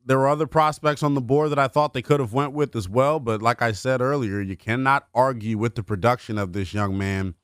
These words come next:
And by all accounts and all pundits, this was the most improved player in the nation last season. Um, it, it went from, you know, being a role player to a superstar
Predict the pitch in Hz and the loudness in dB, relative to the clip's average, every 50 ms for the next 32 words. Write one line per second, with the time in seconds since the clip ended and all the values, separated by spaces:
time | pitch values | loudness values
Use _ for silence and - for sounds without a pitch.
0 | _ _ _ _ _ _ _ _ _ _ _ _ _ 104 107 107 104 101 98 104 | _ _ _ _ _ _ _ _ _ _ _ _ _ -2 0 0 0 0 2 2
1 | 107 113 123 135 139 131 117 - 131 131 131 123 - 113 120 120 123 101 - 127 | 2 4 2 2 0 -2 -2 0 0 0 0 -2 -2 0 0 0 0 0 0 0
2 | 127 127 123 120 110 101 120 123 127 123 104 117 117 127 127 - - 101 - 131 | 0 2 0 -2 -4 -6 -8 -8 -6 -2 0 2 2 2 2 0 -4 -4 -2 0
3 | 139 135 120 - - 131 135 131 123 117 123 120 110 104 113 131 127 - 101 80 | 0 0 -2 -2 0 0 2 2 0 0 -2 -2 0 0 0 0 0 -2 -8 -12
4 | 78 73 69 - - - - - - _ _ _ _ _ _ _ _ _ _ _ | -12 -12 -14 -16 -20 -20 -20 -20 -20 _ _ _ _ _ _ _ _ _ _ _
5 | _ 87 90 87 87 87 85 82 80 76 73 - _ _ _ _ _ _ _ _ | _ -8 -6 -4 -4 -4 -6 -6 -10 -12 -16 -20 _ _ _ _ _ _ _ _
6 | _ _ _ _ _ _ _ _ _ _ _ _ _ _ _ _ - 107 110 95 | _ _ _ _ _ _ _ _ _ _ _ _ _ _ _ _ -6 -6 -6 -4
7 | 107 117 117 104 - 104 107 120 110 - 127 117 113 107 104 - - 110 113 110 | -4 -4 -4 -4 -6 -6 -4 -4 -4 -2 -2 -2 -2 -2 -4 -6 -6 -4 -2 -2
8 | 104 87 110 117 110 104 92 90 110 120 131 123 - 123 127 123 120 117 - - | 0 0 0 0 0 -2 0 2 2 2 2 0 -2 -2 0 0 0 -2 -4 -4
9 | 113 101 95 - 131 127 117 113 - - 107 101 98 95 87 | -6 -4 -2 -2 -4 -4 -4 -6 -4 0 0 0 2 0 -2